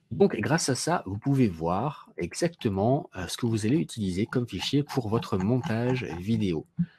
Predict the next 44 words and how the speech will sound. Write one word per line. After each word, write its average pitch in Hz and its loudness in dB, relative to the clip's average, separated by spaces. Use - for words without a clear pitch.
C'est 90 -2
juste 165 0
un 131 2
travail 113 0
préparatoire 104 -2
qui - -4
n'est 87 -4
pas 160 4
obligatoire, 135 0
mais, 113 2
euh, 90 -8
qui - -4
est, 104 0
qui - -6
facilite 131 2
beaucoup, 123 2
beaucoup 117 0
les 92 -2
choses. - -10
Alors, 67 -10
je - -14
reviens 110 0
un - -2
petit 113 -12
peu - -4
sur - -12
le 82 -8
chat. - -8
Je - -16
vais 85 -12
arrêter 80 -14
mon 82 -10
partage 82 -14
d'écran - -14
juste - -14
quelques 95 -12
secondes, 160 -4
histoire - -12
que - -16
ça - -20
fasse - -8
pas 85 -10
trop - -16
Inception. - -6